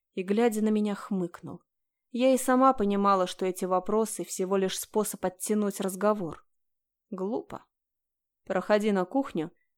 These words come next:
В доме не жарко, сейчас спущу тебе какую-нибудь кофту».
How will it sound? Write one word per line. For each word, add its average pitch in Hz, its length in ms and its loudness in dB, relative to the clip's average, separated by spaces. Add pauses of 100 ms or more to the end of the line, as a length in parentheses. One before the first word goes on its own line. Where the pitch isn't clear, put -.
(120)
В 185 120 -8
доме 196 260 4
не 196 140 2
жарко, 214 380 2
сейчас 180 440 -6
спущу - 440 -2
тебе 180 260 -4
какую-нибудь 180 580 0
кофту». - 500 -4